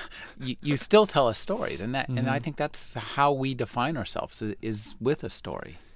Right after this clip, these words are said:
Speaker 2: Definitely. I mean, I was, I was late, a little late coming to the studio, and I work very close to here. And I, I'm, when we were setting up the time and the place, I thought, "This is perfect." It's r-, literally, I work just off Jefferson. You know,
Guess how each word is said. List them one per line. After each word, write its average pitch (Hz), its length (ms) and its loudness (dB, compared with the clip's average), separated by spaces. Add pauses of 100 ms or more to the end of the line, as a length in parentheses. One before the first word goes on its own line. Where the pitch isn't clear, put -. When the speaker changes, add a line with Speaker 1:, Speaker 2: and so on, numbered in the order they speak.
Speaker 2:
Definitely. 95 640 -2
I 117 80 2
mean, 117 140 6
I 117 100 10
was, 131 340 2 (300)
I 107 80 2
was 101 280 0
late, 110 240 4
a 113 60 0
little 113 180 4
late 98 200 2
coming 98 200 0
to 92 60 0
the 82 60 -8
studio, 110 420 2
and 95 200 0
I 101 120 0
work 107 480 0
very 98 300 4
close 90 360 -2
to 76 80 -10
here. 73 240 -8
And 98 220 -8 (420)
I, 107 140 0
I'm, 104 260 -2
when 107 140 0
we 104 80 0
were 98 240 2
setting 110 340 4
up 98 120 0
the - 80 -4
time 104 280 0
and 92 80 0
the 92 60 -4
place, 156 320 0
I 95 60 -2
thought, 95 260 -6
"This 120 140 -6
is 117 80 -6
perfect." - 400 -4
It's 92 180 -6
r-, 98 160 -10
literally, 110 480 4 (380)
I 110 160 0
work 101 300 0
just 120 220 0
off 98 140 4
Jefferson. 104 640 0 (420)
You 101 100 -4
know, 85 200 -2